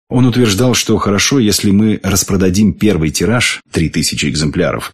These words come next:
но что он все равно будет печатать эту книгу, потому что лично ему она очень понравилась. И он напечатал.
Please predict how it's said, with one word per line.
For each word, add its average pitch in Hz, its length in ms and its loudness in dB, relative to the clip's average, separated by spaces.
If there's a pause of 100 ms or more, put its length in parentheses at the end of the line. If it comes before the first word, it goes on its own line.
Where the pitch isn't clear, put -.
но 73 360 -2
что - 240 -2
он 80 120 0
все 76 180 -2
равно 80 260 0
будет 80 260 0
печатать 78 400 -2
эту 76 160 -4
книгу, 80 300 -2
потому 76 280 -2
что - 300 -2
лично 92 440 0
ему 82 460 2
она 90 440 0 (160)
очень 85 340 0
понравилась. - 680 -8 (280)
И 107 120 4
он 98 160 6
напечатал. 98 640 -2